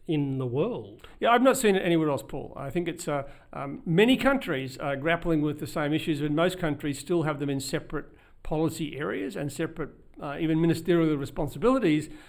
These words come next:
Speaker 2: And interestingly, it was the twenty sixteen appointment with Josh Frydenberg as the Minister for Environment and Energy, which may have helped trigger bringing these together in one minister's office, right? So that was, a,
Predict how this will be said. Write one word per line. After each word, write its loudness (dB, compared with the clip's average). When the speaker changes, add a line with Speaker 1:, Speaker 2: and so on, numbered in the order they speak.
Speaker 2:
And 0
interestingly, 2
it -6
was -4
the -2
twenty 2
sixteen -2
appointment -4
with -8
Josh -4
Frydenberg -4
as -6
the -6
Minister -2
for -8
Environment -2
and 2
Energy, 0
which -6
may 0
have -4
helped -2
trigger 0
bringing -2
these -8
together 0
in -6
one -6
minister's -2
office, -14
right? -18
So -8
that -2
was, -4
a, -4